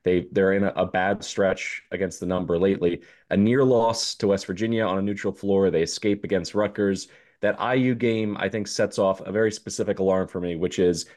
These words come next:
they're too dependent on Bruce Thornton. If he plays well and he scores, they can knock off ranked teams, as he did when he dropped twenty-nine against Bama.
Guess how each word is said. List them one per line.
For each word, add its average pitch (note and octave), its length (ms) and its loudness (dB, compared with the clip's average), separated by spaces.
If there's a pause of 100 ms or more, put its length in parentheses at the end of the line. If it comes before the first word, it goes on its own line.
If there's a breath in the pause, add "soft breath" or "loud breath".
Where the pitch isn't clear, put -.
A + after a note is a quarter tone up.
they're A2 120 2
too D#3 180 0
dependent A2 380 2
on F#2 80 0
Bruce F2+ 240 -4
Thornton. D#2+ 340 -2 (360 soft breath)
If - 140 -2
he G3 100 2
plays E3+ 300 2
well A2+ 320 4
and F#2 140 0
he B2 100 0
scores, F#2+ 560 0 (240 soft breath)
they A#2 100 0
can A#2 140 -2
knock G2+ 240 -2
off F#2 160 2
ranked F2 260 -2
teams, D#2+ 380 -6
as F2 120 2
he F#2+ 80 2
did F#2 160 4
when F2 200 0
he - 40 -20 (120)
dropped F2+ 220 0
twenty-nine E2 440 0
against D#2+ 260 -6
Bama. E2+ 340 0